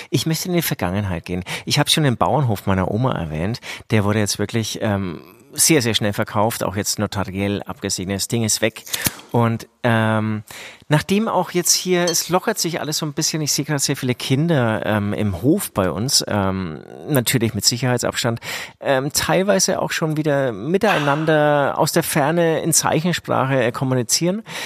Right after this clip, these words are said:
Ich möchte, was ist es für ein Jahr, in, in die Kindheit, zur Kindheit meiner Oma reisen. Also sagen wir mal, meine Oma ist relativ alt,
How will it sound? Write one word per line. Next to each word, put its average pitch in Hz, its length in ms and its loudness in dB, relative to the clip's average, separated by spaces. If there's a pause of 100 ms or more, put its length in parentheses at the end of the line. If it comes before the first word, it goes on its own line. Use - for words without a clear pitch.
(340)
Ich - 200 -4
möchte, 175 720 0 (1500)
was - 160 -4
ist - 160 4
es - 60 4
für - 100 -4
ein 110 80 -2
Jahr, 107 320 0
in, 131 120 -2
in - 240 -2
die 131 100 2
Kindheit, 165 680 -2
zur - 300 0
Kindheit 160 380 0
meiner 123 300 0
Oma 110 280 2
reisen. 85 340 0
Also 113 160 2
sagen 135 220 0
wir 139 80 4
mal, 135 280 4 (460)
meine 98 180 2
Oma 101 120 -2
ist 107 140 -2 (140)
relativ 104 440 -4
alt, 98 220 -4